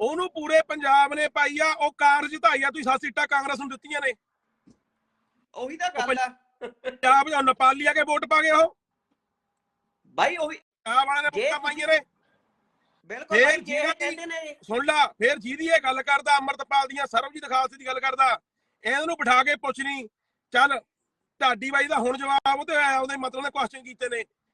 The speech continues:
Speaker 1: ਇਹ ਬੰਦੇ ਜਦ ਉਹ ਟਾਈਮਾਂ 'ਚ ਕਿੱਥੇ ਸੀਗੇ, ਜਦ ਉਹ ਫੋਨ ਦੇ ਉੱਤੇ ਇੱਕ ਅਮਰੀਕਾ ਕਿਸੇ ਮੁੰਡੇ ਨਾਲ ਗੱਲ ਕਰ ਰਿਹਾ ਸੀਗਾ, ਮੰਗ ਤਾਂ ਪੈਸੇ ਹੋ ਰਿਹਾ ਸੀਗਾ।
Speaker 2: ਬਿਲਕੁਲ।
Speaker 1: ਹਰੇਕ ਚੀਜ਼ ਦੇ ਵਿੱਚ ਲਾਈਵ ਹੋ ਕੇ ਉਹਨੇ ਪੈਸੇ ਮੰਗੇ ਨੇ। ਸਰਬਜੀਤ ਮਾਨ ਨੇ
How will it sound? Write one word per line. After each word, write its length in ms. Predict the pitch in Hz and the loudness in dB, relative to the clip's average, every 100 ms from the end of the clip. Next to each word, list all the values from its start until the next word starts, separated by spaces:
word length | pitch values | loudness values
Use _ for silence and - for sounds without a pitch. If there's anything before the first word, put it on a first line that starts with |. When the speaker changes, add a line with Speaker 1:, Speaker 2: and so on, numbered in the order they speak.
| _ - | _ 2
Speaker 1:
ਇਹ 180 | 302 302 | 4 4
ਬੰਦੇ 320 | - 269 294 | 0 0 -2
ਜਦ 240 | 269 269 | 2 0
ਉਹ 100 | 285 | 0
ਟਾਈਮਾਂ 380 | 302 294 277 277 | -4 -2 0 0
'ਚ 60 | 285 | -2
ਕਿੱਥੇ 280 | 262 254 262 | -6 -6 -6
ਸੀਗੇ, 200 | 285 285 | -4 -6
ਜਦ 300 | 214 247 262 | 0 0 0
ਉਹ 140 | 285 | -4
ਫੋਨ 300 | 214 254 254 | -4 -6 -4
ਦੇ 100 | 277 | -4
ਉੱਤੇ 260 | 262 - 269 | -4 -2 -2
ਇੱਕ 140 | 285 269 | 0 0
ਅਮਰੀਕਾ 400 | 254 240 254 277 | 0 2 0 0
ਕਿਸੇ 220 | 262 247 262 | -6 -6 -8
ਮੁੰਡੇ 200 | 240 254 | -4 -2
ਨਾਲ 100 | 262 | -2
ਗੱਲ 180 | 247 | -4
ਕਰ 140 | 247 254 | -4 -2
ਰਿਹਾ 160 | 254 | -2
ਸੀਗਾ, 260 | 254 269 254 - _ _ _ | -2 -2 -2 -4 _ _ _
ਮੰਗ 220 | 185 269 | -2 0
ਤਾਂ 140 | 302 302 | 0 0
ਪੈਸੇ 260 | 311 285 | 0 0
ਹੋ 140 | 294 320 | 0 2
ਰਿਹਾ 120 | 311 | 2
ਸੀਗਾ। 440 | 294 277 285 302 - _ _ _ _ _ _ _ _ _ _ 131 | 2 0 -2 -2 -4 _ _ _ _ _ _ _ _ _ _ _
Speaker 2:
ਬਿਲਕੁਲ। 460 | 151 180 175 143 _ _ _ 160 | -18 -16 -16 -18 _ _ _ -4
Speaker 1:
ਹਰੇਕ 420 | 208 262 339 359 | 4 6 6 4
ਚੀਜ਼ 340 | 254 285 285 | -6 -6 -4
ਦੇ 100 | 302 294 - _ 285 | -2 -4 -6 _ -2
ਵਿੱਚ 180 | 277 311 | -2 -4
ਲਾਈਵ 420 | 285 254 262 269 | -4 0 0 -2
ਹੋ 120 | 277 | -4
ਕੇ 100 | 285 | -4
ਉਹਨੇ 140 | 302 311 | -2 0
ਪੈਸੇ 360 | 294 277 277 | 2 2 0
ਮੰਗੇ 280 | 277 262 277 | -2 0 0
ਨੇ। 200 | 294 285 | 0 0
ਸਰਬਜੀਤ 300 | 277 285 285 | 0 -2 -4
ਮਾਨ 180 | 277 | -2
ਨੇ 60 | 269 | -2